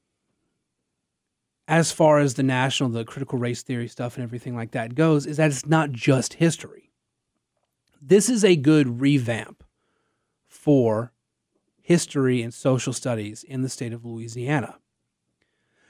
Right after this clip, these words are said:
But what you also have problems with, and we're not seeing this sneak into Louisiana right now, but what you are seeing, what you are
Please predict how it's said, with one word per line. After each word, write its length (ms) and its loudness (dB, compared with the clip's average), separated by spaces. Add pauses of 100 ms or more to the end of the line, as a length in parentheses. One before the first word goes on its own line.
(180)
But 80 -4
what 180 -2
you 160 -2
also 380 4
have 260 0
problems 420 -2
with, 160 -6
and 120 2
we're 80 6
not 240 2
seeing 320 2
this 160 2
sneak 360 0
into 300 -2
Louisiana 640 -8
right 340 -16
now, 400 0 (840)
but 100 0
what 280 0
you 140 2
are 340 4
seeing, 640 -2
what 220 -2
you 180 2
are 500 4